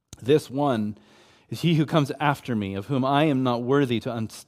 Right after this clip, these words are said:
untie the strap of his sandal." These things took place in Bethany, beyond the Jordan, where John was baptizing. May the Lord bless the reading of his word. You may be seated.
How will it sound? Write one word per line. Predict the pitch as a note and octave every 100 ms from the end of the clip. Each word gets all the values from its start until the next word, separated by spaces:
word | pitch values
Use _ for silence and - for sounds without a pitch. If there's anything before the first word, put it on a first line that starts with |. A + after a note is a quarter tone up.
| -
untie | C3+ A2+ - C#3+ C3
the | A2
strap | - - C#3+ A2 - - _ _ _ _ _
of | G#2
his | G2+ G2+
sandal." | - C3 A#2+ F#2 E2 - _ _ _ _ _ _ _
These | G#2+ G#2
things | B2+ A2+
took | B2 A#2
place | C#3+ B2 A#2+ - _ _ -
in | A2
Bethany, | G#2 C#3 - G#2+ G2 F2+
beyond | A2+ A2+ A#2+
the | A2+
Jordan, | G#2+ C3 B2+ G#2+ G2+
where | G2+ F#2+ - _ -
John | B2+ A#2+ A2
was | F#2
baptizing. | F2 A2 - G#2 F2+ E2+ D#2+ - F#2+ _ _ _ _ _ _ _ _ _ - _ _ -
May | A#2
the | A#2+
Lord | C3
bless | B2 C#3 -
the | B2+
reading | C3+ C3+ B2
of |
his | A2 G2+
word. | G#2 A#2+ G#2 F#2 -
You | A2 G#2+
may | G#2
be | G2+
seated. | F#2+ - A2 G2 F2